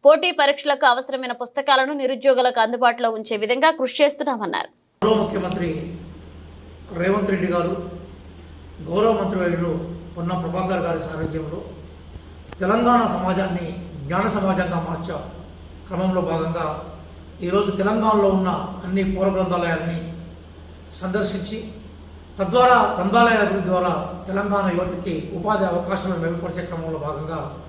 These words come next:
Speaker 2: హుస్నాబాద్ను సందర్శించడం జరిగింది. స్థానిక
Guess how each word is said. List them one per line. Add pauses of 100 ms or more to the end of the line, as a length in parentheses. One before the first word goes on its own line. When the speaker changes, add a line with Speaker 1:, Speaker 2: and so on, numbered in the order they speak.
(380)
Speaker 2:
హుస్నాబాద్ను
సందర్శించడం
జరిగింది. (720)
స్థానిక